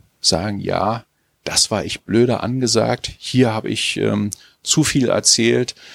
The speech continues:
Es ist ja auch immer so eine, so eine Geschichte, wir callen ja hier für ein überwiegend nicht englisch,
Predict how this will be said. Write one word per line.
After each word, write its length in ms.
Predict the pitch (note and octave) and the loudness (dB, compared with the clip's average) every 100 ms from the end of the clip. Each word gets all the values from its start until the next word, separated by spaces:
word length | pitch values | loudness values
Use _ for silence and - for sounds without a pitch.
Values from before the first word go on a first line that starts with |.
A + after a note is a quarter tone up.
| - - - - | -18 -16 -16 -8
Es 180 | A#2 A#2+ | -2 4
ist 120 | A2+ | 4
ja 100 | C3 | 4
auch 140 | A#2 | 2
immer 200 | B2+ A#2+ | 4 4
so 100 | G#2+ | 6
eine, 320 | G#2 G#2+ G2+ - | 6 6 4 2
so 120 | G2 | 2
eine 400 | G2 G#2 G#2 F2+ | 2 0 -2 -4
Geschichte, 560 | - - A2+ - G#2+ G#2 | -2 2 2 4 2 2
wir 160 | G#2+ | 0
callen 420 | - - G#2 G#2+ | 0 2 4 4
ja 80 | G#2 | 4
hier 300 | G#2 G2 A#2 | 2 2 2
für 400 | G#2+ - A2 G2 | 2 2 2 2
ein 440 | G2 G2+ G2 F#2+ - _ _ _ | 0 2 2 0 -6 _ _ _
überwiegend 580 | B2+ A#2+ A2 G#2+ G#2 F#2 | 2 4 4 2 0 2
nicht 280 | G#2 A#2 - | 2 2 0
englisch, 500 | G#2+ A#2+ A#2+ - - | 0 2 2 0 0